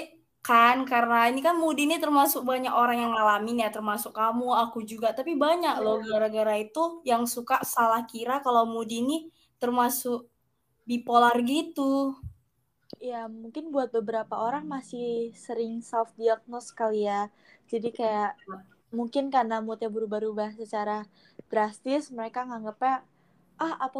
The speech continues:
Speaker 2: gue, apa gue kena bipolar ya?" gitu. Tapi menurut aku jangan sampai self-diagnose yang kayak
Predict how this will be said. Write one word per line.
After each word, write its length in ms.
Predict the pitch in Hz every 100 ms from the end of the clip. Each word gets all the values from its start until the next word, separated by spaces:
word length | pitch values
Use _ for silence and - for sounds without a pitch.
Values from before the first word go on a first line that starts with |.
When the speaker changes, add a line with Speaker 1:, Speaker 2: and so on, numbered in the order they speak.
| 226
Speaker 2:
gue, 160 | 240 233 233 -
apa 180 | 247 247 254
gue 180 | 226 269
kena 160 | 269 254
bipolar 600 | 240 233 254 262 269 277
ya?" 200 | 254 226 214 _ _ _
gitu. 400 | 226 - 226 220 -
Tapi 360 | 220 - 277 294 _ _
menurut 320 | 214 220 214
aku 560 | 208 - 262 269 277 269
jangan 360 | 220 214 208 214
sampai 400 | 208 202 214 214
self-diagnose 880 | 214 208 208 214 208 208 208 - 220
yang 240 | 202 202
kayak 400 | 202 196 196 196